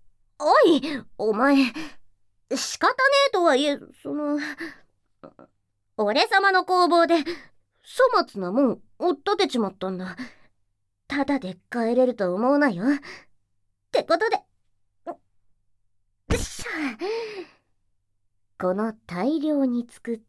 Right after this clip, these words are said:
た試供品オナホ。これの、実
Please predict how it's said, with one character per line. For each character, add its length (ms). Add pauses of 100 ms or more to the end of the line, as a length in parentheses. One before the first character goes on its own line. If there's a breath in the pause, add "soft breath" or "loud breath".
た 140
試 220
供 280
品 180 (280)
オ 120
ナ 140
ホ。 80 (1300 loud breath)
こ 120
れ 40
の、 60 (2000)
実 200